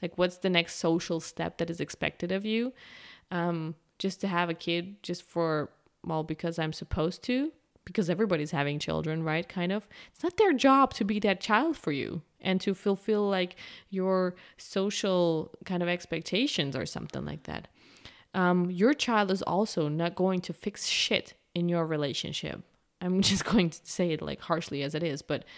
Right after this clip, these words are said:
it's not their job. If your relationship is not working with children, uh, without children, it's not going to work with children. And certainly that child is, is, like, it's not their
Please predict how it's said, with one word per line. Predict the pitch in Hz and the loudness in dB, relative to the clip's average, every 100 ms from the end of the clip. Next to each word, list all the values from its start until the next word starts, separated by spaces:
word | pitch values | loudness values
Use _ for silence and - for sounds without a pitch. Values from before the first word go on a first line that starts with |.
| - - - - - _ _ _ _ _ _ - - | -20 -20 -20 -20 -20 _ _ _ _ _ _ -12 2
it's | 233 - | 2 4
not | 240 240 | 2 2
their | 240 185 | 2 2
job. | 185 202 180 196 - | 4 4 4 2 -2
If | 208 | 0
your | 254 | 2
relationship | 262 226 202 208 190 190 | 2 2 0 -2 -4 -2
is | |
not | 180 165 | 0 0
working | 156 180 180 180 165 | 2 0 0 -2 0
with | 160 - | -2 -2
children, | - 247 240 254 269 311 - | -2 0 0 0 0 -2 -4
uh, | 190 165 | 0 2
without | 175 180 175 202 | 2 2 2 2
children, | 247 247 262 262 _ _ | 0 0 0 -4 _ _
it's | 208 247 - 220 | 0 0 2 2
not | 208 202 - | 4 2 2
going | 190 202 202 | 0 2 2
to | 202 | 0
work | 180 185 180 180 - _ | 0 2 0 -2 -16 _
with | 175 180 233 - | 0 2 2 0
children. | - 151 156 160 185 226 _ _ _ _ _ | -2 -2 0 -2 -2 -6 _ _ _ _ _
And | 190 190 196 | 0 2 2
certainly | - 226 240 180 160 165 175 - _ _ _ _ _ - | 2 0 0 -2 0 0 -2 -6 _ _ _ _ _ -6
that | 185 208 | 2 2
child | 208 - 202 180 156 | 2 2 4 4 2
is, | - 170 170 | -2 -4 -6
is, | - 180 - | -6 -4 -2
like, | 180 170 | -2 -2
it's | - - | -6 -4
not | 185 185 | -2 0
their | 185 185 | 0 0